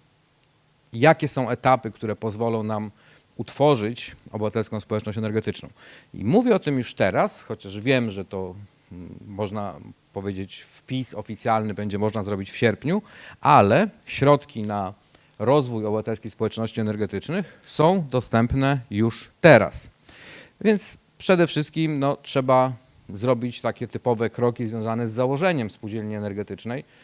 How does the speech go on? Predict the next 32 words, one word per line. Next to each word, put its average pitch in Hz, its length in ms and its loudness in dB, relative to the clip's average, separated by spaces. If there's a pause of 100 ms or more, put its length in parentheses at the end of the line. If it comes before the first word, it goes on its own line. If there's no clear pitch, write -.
(160)
czy - 100 -18
też 104 140 -10
społeczności 107 540 -6
energetycznej. 113 680 -4
No, 113 140 -2
mm, 92 400 -10 (260)
ponieważ 98 380 -8
my 110 160 -2
zajmujemy 107 400 -4
się 110 120 -10
spółdzielczością, 107 800 -2 (380)
to 87 100 -10
oczywiście 104 420 -10
najchętniej 110 580 -4
byśmy 104 280 -6
widzieli, 101 440 -2
że 104 180 -8
te 104 160 -6
obywatelskie 98 420 -8
społeczności 95 520 -10
energetyczne 98 560 -10
to - 140 -10
są 104 160 -10
po 104 120 -12
prostu - 340 -16
spółdzielnie, 131 720 0 (500)
jako 95 220 -6
ta 95 340 -4
forma 101 600 -2
współpracy 101 680 -4
ludzi, 101 280 -8
która, 95 360 -10